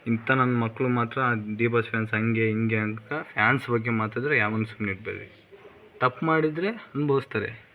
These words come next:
ನೀನಾಗಲಿ ನಾನಾಗಲಿ ಪ್ರೀತಿಸಿದ್ದೀವಿ ದರ್ಶನ್ ಬಾಸ್ನ. ನೆಕ್ಸ್ಟ್ ಸೆಕೆಂಡ್ರಿ ಬಾಸ್ ಆಗಲಿ ಯಾರಾಗಲಿ ನಮ್ಮ ಭಾರತೀಯ ಕಾನೂನಿನ ಪ್ರಕಾರ ತಪ್ಪು ಮಾಡಿದ್ರೆ ಶಿಕ್ಷೆ ಅನುಭವಿಸ್ತಾರೆ. ಅದನ್ನ ಬಿಟ್ಟು ಯಾವ್ಯಾವನ ಲುಚ್ಚ ನನ್ನ ಮಕ್ಳು ತೆಗೆಯಲ್ಲ.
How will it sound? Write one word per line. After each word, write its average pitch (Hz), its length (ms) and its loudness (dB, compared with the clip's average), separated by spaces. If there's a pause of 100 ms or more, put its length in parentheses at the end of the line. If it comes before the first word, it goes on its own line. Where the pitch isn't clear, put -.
(140)
ನೀನಾಗಲಿ 127 400 2
ನಾನಾಗಲಿ 120 520 -2
ಪ್ರೀತಿಸಿದ್ದೀವಿ 120 760 0
ದರ್ಶನ್ 110 320 -2
ಬಾಸ್ನ. 110 320 -2 (840)
ನೆಕ್ಸ್ಟ್ 110 240 -2
ಸೆಕೆಂಡ್ರಿ 110 720 -4
ಬಾಸ್ 113 240 2
ಆಗಲಿ 117 200 0
ಯಾರಾಗಲಿ 110 400 2 (720)
ನಮ್ಮ 101 560 0
ಭಾರತೀಯ 117 480 4 (180)
ಕಾನೂನಿನ 113 400 4
ಪ್ರಕಾರ 104 440 -2
ತಪ್ಪು - 380 -12
ಮಾಡಿದ್ರೆ 117 320 -6
ಶಿಕ್ಷೆ 110 240 -4
ಅನುಭವಿಸ್ತಾರೆ. 104 680 -4 (640)
ಅದನ್ನ 131 400 0
ಬಿಟ್ಟು 131 240 0
ಯಾವ್ಯಾವನ 135 760 0
ಲುಚ್ಚ 113 440 -2
ನನ್ನ 131 280 2
ಮಕ್ಳು 113 220 -6
ತೆಗೆಯಲ್ಲ. 110 300 0